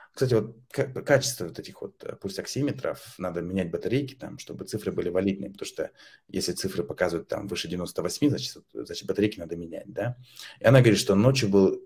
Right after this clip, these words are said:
момент, когда я вставала в туалет, было восемьдесят девять. То есть я решил это перепроверить. Если это правда, то это всё плохо. Если это неправда, то надо просто поменять и наблюдать, да.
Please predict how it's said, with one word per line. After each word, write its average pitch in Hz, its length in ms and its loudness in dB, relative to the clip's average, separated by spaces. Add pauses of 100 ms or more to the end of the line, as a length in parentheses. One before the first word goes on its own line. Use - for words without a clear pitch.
(140)
момент, 104 400 4
когда 92 180 2
я 85 80 2
вставала 92 340 2
в - 80 -6
туалет, 120 460 0
было 104 380 4
восемьдесят 90 680 -4
девять. - 440 -18 (580)
То - 80 2
есть - 220 -2
я 107 140 4
решил 101 260 2
это - 100 0
перепроверить. 85 680 -4
Если 85 200 -8
это 90 100 -2
правда, 120 300 4
то 87 100 -2
это - 100 -12
всё - 140 -10
плохо. - 420 -4 (140)
Если 82 360 -4
это 85 160 -6
неправда, 117 520 2
то 131 100 -6
надо 82 180 -10
просто - 220 -12
поменять 92 460 -6
и 85 40 -8
наблюдать, - 440 -12
да. 117 240 -8